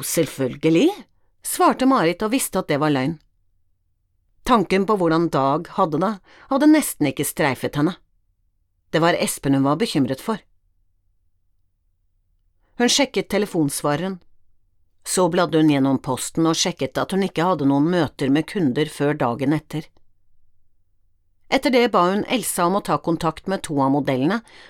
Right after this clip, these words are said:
for å høre om de kunne stille opp til en fotografering etter helgen, før hun grep kåpen sin og gikk mot døren.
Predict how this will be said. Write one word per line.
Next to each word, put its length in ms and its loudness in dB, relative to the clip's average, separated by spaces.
for 100 2
å 120 4
høre 260 4
om 80 0
de 160 2
kunne 180 -2
stille 300 0
opp 160 -6
til 100 2
en 100 -2
fotografering 840 -2
etter 240 -4
helgen, 380 -4
før 220 4
hun 100 6
grep 320 0
kåpen 400 0
sin 160 -2
og 80 0
gikk 320 -2
mot 160 -2
døren. 220 -2